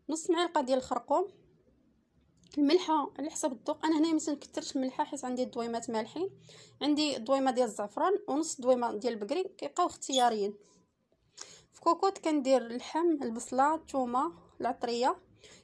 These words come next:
كنزيد عليهم نص كاس ديال الماء وكنديرو يتشحر واحد شويه.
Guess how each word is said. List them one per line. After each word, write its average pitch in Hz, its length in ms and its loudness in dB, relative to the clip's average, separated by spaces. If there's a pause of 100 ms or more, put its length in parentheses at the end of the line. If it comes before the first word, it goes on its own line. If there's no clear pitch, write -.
كنزيد 285 280 -2
عليهم 254 220 0
نص 302 220 -4
كاس 294 140 2
ديال 240 220 0
الماء 254 260 0 (460)
وكنديرو 269 400 0
يتشحر 262 360 0
واحد 240 220 -2
شويه. 247 440 -2